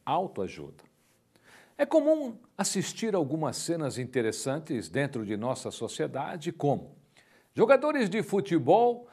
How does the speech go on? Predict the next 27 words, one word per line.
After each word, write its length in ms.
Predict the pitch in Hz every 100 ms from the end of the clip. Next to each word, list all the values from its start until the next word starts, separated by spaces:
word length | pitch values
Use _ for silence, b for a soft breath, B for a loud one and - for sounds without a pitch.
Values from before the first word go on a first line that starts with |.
| b
orando, 680 | 156 185 180 214 247 233 226
sinalizando 1040 | - - 254 240 196 131 120 180 226 220
ou 220 | 214 208 196
louvando 680 | 180 160 107 135 185 165
Deus 560 | 127 139 202 208 196 - b b
para 220 | - 170 190
ganhar 380 | 170 160 170
a 60 | 175
partida. 580 | 165 151 147 - 85 - _ _ _ _ _ _ _ _ _
E 80 | 160
o 60 |
adversário 880 | 196 196 202 202 - 254 269 262 240 - _ _
faz 360 | - 104 110 127
o 60 |
mesmo, 460 | 196 180 208 180 101
como 220 | - 269
se 120 | 254
Deus 360 | 285 330 311 208
estivesse 520 | 214 226 196 214 -
ali 400 | 196 214 208 151
na 180 | 110 139
arquibancada, 1000 | 131 147 131 135 135 214 240 240 233 226 B B B
decidindo 720 | 131 214 214 202 220 262 226
qual 640 | - 196 214 277 277 240
time 420 | - 190 220 226 202
irá 240 | 165 180
escolher 680 | 160 - 156 127 147 160